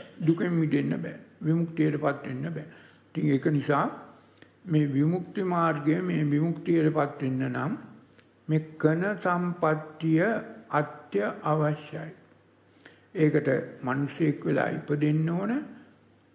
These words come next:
මනුස්සත්ව ප්‍රතිලාභයක් ලබන්න ඕන,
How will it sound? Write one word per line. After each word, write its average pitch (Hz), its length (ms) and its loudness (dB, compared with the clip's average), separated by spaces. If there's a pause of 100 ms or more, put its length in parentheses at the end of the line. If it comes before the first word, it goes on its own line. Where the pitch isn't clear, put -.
(440)
මනුස්සත්ව 135 520 -2
ප්‍රතිලාභයක් 143 760 0
ලබන්න 139 420 2
ඕන, 175 200 -2